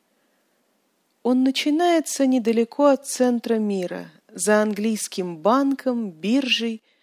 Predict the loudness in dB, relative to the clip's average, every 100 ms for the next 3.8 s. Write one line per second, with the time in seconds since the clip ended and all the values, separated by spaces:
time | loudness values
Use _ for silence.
0 | _ _ -6 -4 -2 0 2 2 4 2
1 | 2 2 2 2 2 -4 -4 0 2 2
2 | 0 -2 -4 _ -2 -2 0 2 2 0
3 | -6 -10 -10 -10 -14 -16 -16